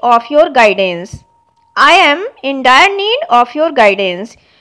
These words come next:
यानी मुझे आपके गाइडेंस की, मार्गदर्शन की सख्त ज़रूरत है, या गंभीर ज़रूरत है, या अत्यधिक ज़रूरत है।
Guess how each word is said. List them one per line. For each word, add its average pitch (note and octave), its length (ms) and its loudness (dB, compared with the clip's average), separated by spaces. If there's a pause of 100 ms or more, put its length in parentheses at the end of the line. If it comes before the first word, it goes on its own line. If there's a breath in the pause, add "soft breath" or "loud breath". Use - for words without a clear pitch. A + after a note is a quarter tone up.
(160)
यानी D4+ 200 -4
मुझे E4 260 -4
आपके F#4 320 0
गाइडेंस B3+ 540 -2
की, E4+ 160 -8
मार्गदर्शन B3 640 -4
की D4+ 240 -8
सख्त C#4 400 -4
ज़रूरत A3+ 540 -2
है, E4 240 2 (300 loud breath)
या B3+ 120 2
गंभीर B3 440 -2
ज़रूरत D4+ 440 0
है, A4+ 200 -4
या G#4 80 -2
अत्यधिक B3+ 520 -4
ज़रूरत F#3+ 460 -4
है। E3 400 -6